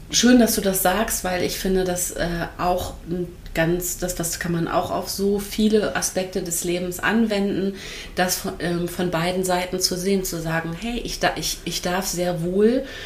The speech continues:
für mich, äh, mich in der Verantwortung fühlen für mein eigenes Tun und Handeln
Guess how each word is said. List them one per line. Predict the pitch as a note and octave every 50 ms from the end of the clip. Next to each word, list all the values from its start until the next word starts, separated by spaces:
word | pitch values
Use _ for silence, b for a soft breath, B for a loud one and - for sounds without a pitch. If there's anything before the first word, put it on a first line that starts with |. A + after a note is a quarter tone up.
| B B B B
für | - - G#3+ G3+
mich, | G3 G3 G3+ G#3+ G#3 G#3 - - - -
äh, | F#3+ F#3
mich | F#3 F#3+ F#3 -
in | D3+ F#3
der | F#3 F3
Verantwortung | F3 - - - - D#3+ G3 F#3+ F#3 F3+ F3+ - - F3+ F3
fühlen | - - - G3+ G#3 G3+ G3+
für | G3+ - F#3+
mein | F3 E3+ E3+ E3+ E3+
eigenes | - - F3+ G#3 A3 A3 G3+ G#3 -
Tun | - - G3+ F#3+ F#3
und | F3 E3+ E3+ F3
Handeln | F3+ F#3 G3+ G#3+ A3 A3+ A#3+ A#3+